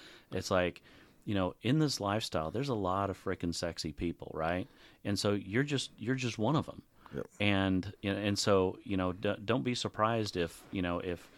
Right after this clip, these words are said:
Speaker 1: you know, if you're, you're wearing your best and it's like, you, you know, your hair is perfect, you know, absolutely perfect. And,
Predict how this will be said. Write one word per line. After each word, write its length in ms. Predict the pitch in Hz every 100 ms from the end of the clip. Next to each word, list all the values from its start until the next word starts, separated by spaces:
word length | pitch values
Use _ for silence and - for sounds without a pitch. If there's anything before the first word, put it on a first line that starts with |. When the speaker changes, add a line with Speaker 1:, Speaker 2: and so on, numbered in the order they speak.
| - -
Speaker 1:
you 60 | 90
know, 120 | 87
if 220 | 90 -
you're, 340 | 95 98 90 90 - -
you're 160 | 98 90
wearing 420 | 92 101 101 95
your 140 | 85
best 480 | 82 92 90 87 -
and 140 | 92 90
it's 160 | 82
like, 240 | 90 87 95
you, 120 | 90
you 120 | 92
know, 80 | 90
your 220 | 87 92
hair 340 | 87 104 95
is 140 | 85 80
perfect, 640 | - - 104 101 - 92 - -
you 100 | 98
know, 80 | 87
absolutely 580 | 95 95 - 95 87
perfect. 600 | 87 - 95 95 87 85
And, 180 | 85 82